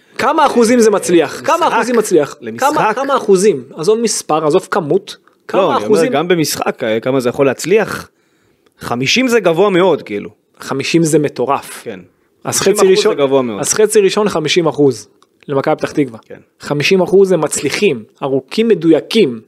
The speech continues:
Speaker 1: אוקיי, שמנצחים אותך. מצד שני, אה, חצי שני, מכבי תל אביב עם חמישים וחמש אחוז. מכבי פתח תקווה עדיין, עם מספר גבוה, עם ארבעים ושלושה אחוזים.
Speaker 2: כן.
Speaker 1: אבל גם מכבי תל אביב חמישים וחמישה אחוזים.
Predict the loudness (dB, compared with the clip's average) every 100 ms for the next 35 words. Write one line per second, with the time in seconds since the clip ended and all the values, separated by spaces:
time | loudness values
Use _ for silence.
0 | _ _ -2 0 2 0 -2 -2 -2 0
1 | 2 2 -2 -8 -12 -16 -20 -20 -20 -20
2 | -4 -2 0 0 2 2 2 2 -6 _
3 | _ _ _ -2 2 4 6 6 4 2
4 | -2 -4 0 0 0 0 0 -4 _ _
5 | _ _ _ _ _ _ _ -6 -2 -2
6 | 2 4 4 4 0 -2 0 0 -2 -2
7 | -4 -6 -6 -2 -2 -2 0 2 0 -2
8 | -2 -4 -4 -2 0 2 2 2 0 0
9 | 0 0 0 0 2 2 2 -2 -12 -12
10 | -14 _ -20 -4 0 0 0 0 2 2
11 | 4 4 2 0 0 0 0 0 0 0
12 | 0 -2